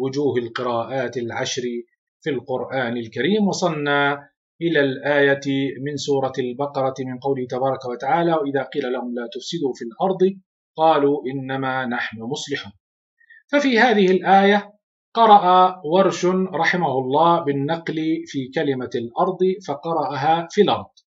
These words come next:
وقرأ السوسي على عادته عن أبي عمرو بالإدغام بغير غنة، وهو الإدغام التام،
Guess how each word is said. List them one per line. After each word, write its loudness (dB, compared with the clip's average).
وقرأ 4
السوسي 0
على 4
عادته 2
عن -2
أبي -2
عمرو 0
بالإدغام 2
بغير 0
غنة، -2
وهو 0
الإدغام -2
التام، 0